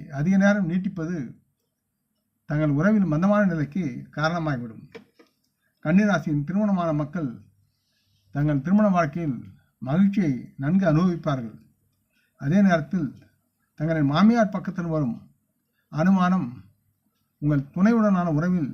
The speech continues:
சில சிக்கல்களை ஏற்படுத்தும். அரசாங்க துறையிலிருந்து பலன்களை பெற தங்களுக்கு யோகங்கள் உருவாகி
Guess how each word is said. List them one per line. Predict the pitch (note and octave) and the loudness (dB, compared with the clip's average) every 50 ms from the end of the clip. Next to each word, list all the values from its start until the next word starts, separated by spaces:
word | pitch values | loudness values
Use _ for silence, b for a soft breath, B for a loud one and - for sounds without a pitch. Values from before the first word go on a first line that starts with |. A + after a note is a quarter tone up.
| - - | -10 -16
சில | - - D#3 D3+ C#3 | -10 -6 -4 -4 -4
சிக்கல்களை | C#3+ - E3 - A3 G#3+ G3+ F3+ D#3 | -4 -6 -6 -2 -2 0 0 2 2
ஏற்படுத்தும். | D3+ D#3+ D3+ C#3+ - C#3+ C#3+ - - - - - - _ _ _ _ _ _ _ _ _ _ _ _ _ _ _ _ _ _ _ _ - | 0 0 -2 -2 -4 -6 -8 -8 -10 -14 -14 -16 -18 _ _ _ _ _ _ _ _ _ _ _ _ _ _ _ _ _ _ _ _ -8
அரசாங்க | C#3 C#3+ D#3 D3 - G#3+ G3 F#3+ F#3 E3+ | -4 -4 -2 0 0 2 2 2 0 -2
துறையிலிருந்து | - E3+ E3+ F3 F3 D#3+ D#3+ D#3+ D#3+ D3 | -4 -4 -6 -4 -4 -4 -4 -4 -4 -6
பலன்களை | - D#3 D#3 E3+ F#3 F3+ E3+ D#3 | -4 -2 -2 0 0 -2 -2 -4
பெற | D3+ D#3+ D#3+ E3+ D#3 B2 A#2 G#2+ - _ _ _ _ _ _ _ _ _ _ _ _ _ - | -6 -4 -2 -2 -2 -4 -6 -14 -20 _ _ _ _ _ _ _ _ _ _ _ _ _ -4
தங்களுக்கு | D3 D3+ D#3 D#3+ D3 C#3+ - D3 C3 | -2 -2 0 -2 -2 -4 -4 -4 -2
யோகங்கள் | C#3 E3+ G3+ G#3+ G#3+ G3 F#3 F3 D#3 D3 | 0 4 4 4 4 4 4 2 2 0
உருவாகி | D#3 E3+ F3+ F3 D#3 C#3+ E3+ D#3+ | 0 0 0 0 0 0 -2 -4